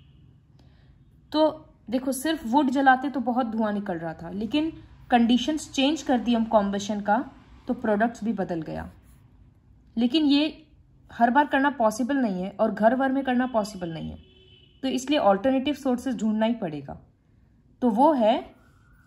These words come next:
बायोगैस। ये बायोगैस का एक प्लांट है। ये क्वेश्चन में आता है, "Explain the construction of या structure of bio plant,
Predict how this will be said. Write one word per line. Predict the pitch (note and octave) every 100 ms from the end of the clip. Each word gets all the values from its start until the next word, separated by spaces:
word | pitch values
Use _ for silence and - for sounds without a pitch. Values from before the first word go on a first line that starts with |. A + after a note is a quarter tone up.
| -
बायोगैस। | F3 F#3+ F3 D#3+ D#3 - - - - _ _ - _ - _ - - - - - - - - A#3
ये | C4+
बायोगैस | A#3 A3 B3+ C4 B3+
का | C4
एक | B3 B3+
प्लांट | A3+ G3+ G#3+
है। | G#3+ A#3 - _ _ _ _ _ _ _ _ _ - A3+
ये | B3
क्वेश्चन | B3+ A3 - C4+
में | C4+
आता | B3 - B3
है, | B3+ A#3 -
"Explain | - - A#3 A#3+ A#3+
the | A#3
construction | G#3+ G3 G#3 G3+ - A#3
of | A3 G#3+ - - _ _ _ _ G#3
या | G3
structure | G3+ - A3+ - B3
of | A3+ A3 A3 - _ _ _ _ F#3+
bio | F#3+ F3+
plant, | - - E3